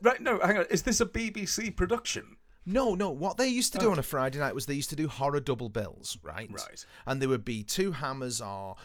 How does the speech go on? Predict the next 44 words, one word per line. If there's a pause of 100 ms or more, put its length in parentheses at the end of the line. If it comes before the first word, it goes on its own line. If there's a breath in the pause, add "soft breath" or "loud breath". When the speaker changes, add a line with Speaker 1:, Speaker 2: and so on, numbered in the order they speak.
(100)
Speaker 1:
when
they
first
started
off,
they'd
do
a
Universal
and
a
Hammer, (160)
right?
Speaker 2:
Right.
Speaker 1:
Now,
I'm
not
too
fond
of
the
Universal
ones,
to
be
quite
honest
with
you. (220 loud breath)
Apart
from
Lon
Chaney
in,
uh,
Phantom
of
the
Opera, (360 loud breath)
Speaker 2:
Mm.
Speaker 1:
'cause
I
went
to,